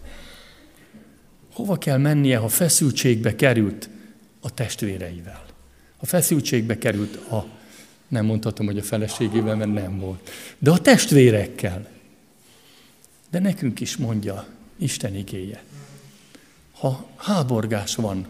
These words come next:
a szívedben, ha valamilyen ellentét van közted és a testvéred között. Ez a címe. A szentek is, mi is pontosan, haragudhatnak? Összeveszhetnek, köszönöm.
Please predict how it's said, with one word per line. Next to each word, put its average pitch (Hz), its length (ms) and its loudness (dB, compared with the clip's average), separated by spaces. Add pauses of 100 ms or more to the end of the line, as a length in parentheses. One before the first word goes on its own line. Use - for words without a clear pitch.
(140)
a 139 40 -6
szívedben, 110 720 -6 (1120)
ha - 380 -4 (840)
valamilyen 180 440 2
ellentét 147 680 2
van 95 280 -2 (1400)
közted 135 360 2
és 110 160 0
a - 100 -8
testvéred 104 580 -6
között. 131 180 -6
Ez 170 100 -4
a 139 180 -2
címe. 110 480 2 (840)
A - 100 -6
szentek 135 520 4
is, - 380 0 (880)
mi 139 180 -6
is 127 120 -8
pontosan, - 520 -6
haragudhatnak? 120 1000 -2 (580)
Összeveszhetnek, 139 1000 8
köszönöm. - 440 2